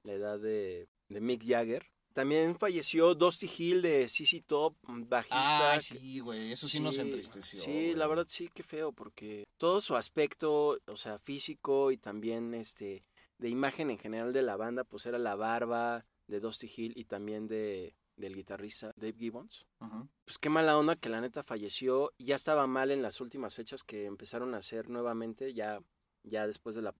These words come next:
Speaker 1: bueno, durante la pandemia, pero ya todos vacunados. Y entonces fue el, el guitar tech de la banda que em-,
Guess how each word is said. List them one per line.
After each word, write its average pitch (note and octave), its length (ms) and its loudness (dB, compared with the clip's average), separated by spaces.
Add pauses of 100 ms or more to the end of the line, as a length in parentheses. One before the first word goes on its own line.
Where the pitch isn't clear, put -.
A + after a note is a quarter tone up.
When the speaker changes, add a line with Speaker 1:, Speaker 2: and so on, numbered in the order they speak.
Speaker 1:
bueno, F#2 360 -10
durante G#2 440 -10
la G2 80 -8
pandemia, A#2 400 -6
pero F2 160 -10
ya G2 140 -4
todos G#2 180 -12
vacunados. G#2+ 520 -10 (600)
Y C3+ 220 -2
entonces C#3 340 -4
fue C#3+ 260 6
el, C#3 140 4
el A2 960 -2
guitar A#2+ 320 -2
tech C#3 280 -2
de A#2 240 0
la A2+ 100 2
banda B2 360 0
que - 200 -14
em-, G2+ 160 -10